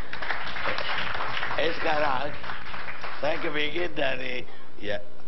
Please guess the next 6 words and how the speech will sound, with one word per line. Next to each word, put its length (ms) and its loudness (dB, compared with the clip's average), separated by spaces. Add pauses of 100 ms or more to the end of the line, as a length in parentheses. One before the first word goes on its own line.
(460)
Yani 480 0 (2500)
sebagai, 520 0 (1700)
apa 160 0
ya, 200 0 (280)
eh, 500 0 (560)
anggota 600 0